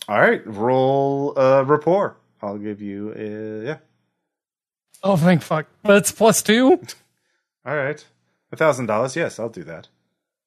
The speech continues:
Speaker 2: All right. I, I will, I will wire him the thousand dollars
Speaker 1: Mm-hmm.
Speaker 2: and pay the fucking crypto fee,
Speaker 1: Mm-hmm.
Speaker 2: presumably.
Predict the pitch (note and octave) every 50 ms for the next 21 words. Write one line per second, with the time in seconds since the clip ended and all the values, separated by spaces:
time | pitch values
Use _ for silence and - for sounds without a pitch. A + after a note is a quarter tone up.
0 | _ _ _ _ _ _ - C3+ B2 A#2+ A#2 A2+ G#2 G2 G2 A2 - _ _ -
1 | D#3 B2 A2 A#2 A2+ A2 G#2 G2+ G2 G2 F#2+ G2 F#2+ F#2+ - - - D3 A2+ G2
2 | F#2 F#2 F#2 F#2 F#2 F#2 G2 G2+ G2 G2 F#2+ G#2+ G#2 G#2 G#2+ A2 G#2+ G2+ G#2 -
3 | - - G2 F#2+ G#2 G2+ G2+ G2+ G2+ G2+ G2+ A2 B2+ D3 D#3 E3+ F3+ F#3 F#3 -
4 | - - - - - - - D3 - G#2+ F#2+ F2+ F#2 F#2 - - - - G2 G2
5 | G2 F#2+ F#2 F2+ F2 - - G#2+ G2+ - G#2 G2 G2 F#2+ F#2+ F#2 F#2 F#2+ F#2 G2
6 | G#2+ A#2 B2 - - - D3 C#3+ - - C#3+ C#3 C#3 C3+ - D#3 D3 D3 D3 C#3+
7 | C#3+ C#3+ C#3+ - _ - - - _ _ _ - G#2+ G2+ G2+ D3+ F3+ A3 G#3+ -
8 | _ _ _ _ - A2+ G#2+ B2+ C3 C3 C#3 C3+ C3 C3 C3+ C3+ C3+ C3 B2+